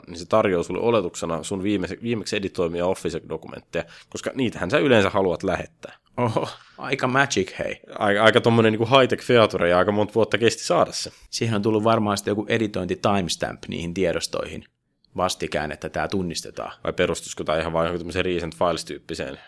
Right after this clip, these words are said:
Speaker 1: toteutukseen, mikä on ollut Officessa aika pitkään?
Speaker 2: Niin, ja varmaan toi timestampikin.
Speaker 1: Todennäköisesti sekin.
Speaker 2: dosista.
Speaker 1: Joo. Kiinnostavia juttuja mun mielestä on se, että tämmönen, niinku, siis, äh, Power B I ja Power Pivot ja, ja Bingin pohjaiset insightsit ja kaikki tämmöset, niin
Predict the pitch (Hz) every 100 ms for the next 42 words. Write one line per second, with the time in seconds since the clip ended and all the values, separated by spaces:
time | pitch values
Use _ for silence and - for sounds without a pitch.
0 | _ - 85 80 73 - - 87 87 92
1 | 101 113 127 127 123 139 160 - 135 -
2 | - - _ _ _ _ - 90 82 78
3 | 78 78 73 78 82 87 85 - 78 -
4 | 76 73 - - _ _ _ _ _ _
5 | - - 80 78 85 - 71 80 73 -
6 | _ 95 87 82 - 80 - - - -
7 | _ - - - - - - 131 190 -
8 | 120 101 98 - 95 98 104 101 - 82
9 | 82 85 80 87 69 76 - 85 87 85
10 | 85 90 92 92 76 69 87 95 87 -
11 | 98 95 92 90 95 92 92 92 90 90
12 | 87 87 87 87 87 - 90 90 - 92
13 | 90 82 - 92 90 90 92 90 95 98
14 | 95 90 90 90 87 85 101 92 92 85
15 | 82 85 87 90 90 95 92 87 87 90
16 | 85